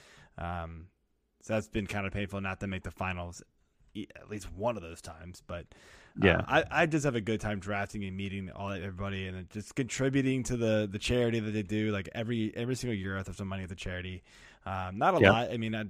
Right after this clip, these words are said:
Speaker 1: don't have a ton to give, but, uh, it's, you know, it's, it's, it's whatever. I, I give what I can.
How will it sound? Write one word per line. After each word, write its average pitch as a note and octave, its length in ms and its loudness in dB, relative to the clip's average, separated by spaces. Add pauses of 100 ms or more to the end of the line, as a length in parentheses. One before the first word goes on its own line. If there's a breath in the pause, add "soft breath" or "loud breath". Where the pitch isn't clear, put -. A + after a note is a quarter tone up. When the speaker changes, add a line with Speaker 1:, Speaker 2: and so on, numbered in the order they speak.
(120)
Speaker 1:
don't G2 160 -4
have F#2 100 -6
a - 20 -14
ton G2+ 180 -6
to F#2 60 -6
give, F#2+ 300 -8
but, F#2 200 -6
uh, F2+ 200 -6
it's, - 220 -14
you F#2+ 120 -10
know, F#2 180 -6
it's, - 160 -12
it's, - 240 -12
it's - 220 -6
whatever. F#2 440 -4
I, G2 200 -6
I G2 60 -8
give F#2+ 180 -6
what G2 80 -6
I F#2+ 40 -6
can. F#2 300 -8